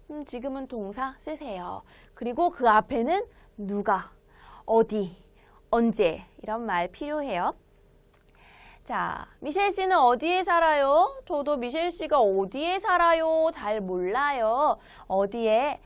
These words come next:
살다를 안녕이에요. 사는지 잘 몰라요. 말할 수 있지요. 피자를 어떻게 만들어요? 알아요?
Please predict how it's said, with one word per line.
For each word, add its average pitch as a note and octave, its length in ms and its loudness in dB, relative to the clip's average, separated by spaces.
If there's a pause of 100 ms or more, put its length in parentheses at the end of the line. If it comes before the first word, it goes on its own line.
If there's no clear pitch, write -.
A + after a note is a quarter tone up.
(140)
살다를 E4+ 720 0
안녕이에요. D#4 1080 -4 (240)
사는지 C4+ 1900 4 (120)
잘 F3+ 540 0
몰라요. G#3 1160 -2
말할 E3+ 320 -12
수 - 140 -18
있지요. - 420 -16 (1700)
피자를 F#4 460 6
어떻게 F4+ 480 4
만들어요? D4+ 680 4
알아요? G#3 640 -2